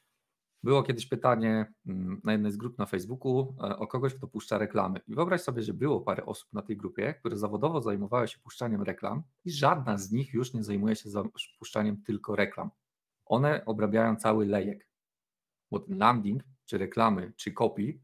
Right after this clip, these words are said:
one nie mogą istnieć w próżni. To jest jakiś cały proces, nie? I naszym zadaniem jest uzupełnić kawałek tego procesu, którym są treści. Czy to copy na, na reklamy, czy to, em,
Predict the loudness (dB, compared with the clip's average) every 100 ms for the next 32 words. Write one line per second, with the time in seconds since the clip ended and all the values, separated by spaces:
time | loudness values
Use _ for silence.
0 | _ -2 0 2 2 0 -2 -6 -6 -8
1 | -6 -4 -2 -4 -8 _ _ -6 -4 -6
2 | -4 -4 -4 0 2 2 2 0 0 -12
3 | -4 -4 -4 _ _ -4 -2 -2 -4 0
4 | 2 2 0 2 2 2 0 -2 -4 -4
5 | -6 -2 -2 -2 -4 -2 4 4 2 -6
6 | -6 -6 -6 -6 -6 -8 -8 -6 -4 -2
7 | -4 -6 -14 _ -6 -6 -6 -16 _ _
8 | _ -10 -4 -2 0 0 2 0 -2 -4
9 | -2 0 0 -2 -2 -4 -2 -2 -4 -8
10 | _ _ -8 0 4 6 6 4 0 -2
11 | -4 -4 -6